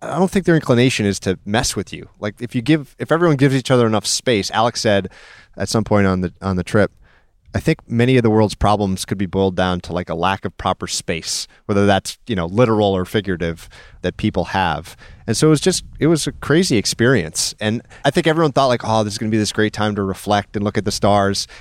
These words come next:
And that, that, that wasn't it at all. Like, you are super vigilant. Like, peaks of stress come, like, when the hyena came, I was really nervous. And then you learn to settle back down into it. Uh, a friend of mine, this guy, Michael Mauboussin, who's, you know, extremely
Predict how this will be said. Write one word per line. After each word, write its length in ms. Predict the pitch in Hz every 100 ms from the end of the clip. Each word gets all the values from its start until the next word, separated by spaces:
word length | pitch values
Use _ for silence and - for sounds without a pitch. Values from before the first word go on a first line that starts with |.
| -
And 80 | 110
that, 160 | 117 -
that, 160 | 127
that 180 | 143 147
wasn't 280 | 185 127 123
it 100 | 113 -
at 120 | 87 -
all. 300 | 98 85 78
Like, 240 | 90 -
you 200 | 113 131
are 300 | 117 98 90 - _
super 440 | - - 151 151 135
vigilant. 560 | 113 104 107 104 101 - - - _ - -
Like, 180 | 104 - -
peaks 320 | - 180 -
of 80 | 104
stress 480 | - - 123 113 -
come, 260 | 117 110
like, 160 | 107 98
when 80 | 98
the 80 | 95
hyena 240 | 104 113
came, 260 | - 101 95
I 80 |
was 200 | 104 85
really 160 | 95 98
nervous. 560 | 92 92 92 90 - - - - _ 107
And 180 | 107
then 300 | 110 110 113 120
you 140 | 127
learn 200 | 139 170
to 60 | 139
settle 280 | - 120 113
back 320 | 104 101 -
down 440 | 101 95 95 92 _ _ _
into 340 | 131 135 - 92
it. 140 | 80 _ _ _ -
Uh, 140 | 92 -
a 60 | 104
friend 160 | 127
of 60 | 120
mine, 300 | 110 104 101
this 160 | 95
guy, 160 | - 92
Michael 260 | 95 95 92
Mauboussin, 480 | 95 95 - 87
who's, 340 | 85 90 - -
you 60 |
know, 80 | 87
extremely 480 | 82 - 98 90